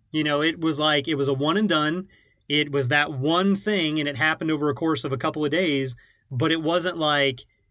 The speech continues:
you know, four days later there was another one, and four days later there was another one. And that's kinda what you guys are having now is,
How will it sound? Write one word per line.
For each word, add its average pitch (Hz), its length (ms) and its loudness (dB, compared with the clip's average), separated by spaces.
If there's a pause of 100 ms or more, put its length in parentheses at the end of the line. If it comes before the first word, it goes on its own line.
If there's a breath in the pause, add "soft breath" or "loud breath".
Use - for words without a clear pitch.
(200)
you 143 100 -4
know, 127 240 -2
four 135 200 0
days 139 200 0
later 170 240 0
there 170 100 0
was 170 120 -2
another 202 220 2
one, 139 180 -2
and 123 120 -2
four 139 140 -2
days 143 160 0
later 165 220 0
there 170 100 0
was 160 140 -2
another 185 260 0
one. 135 100 -2
And 127 120 -4
that's 165 160 -2
kinda 233 200 0
what 151 180 -2
you 156 60 -6
guys 139 220 0
are 123 60 -2
having 127 260 0
now 139 400 2
is, 120 360 -2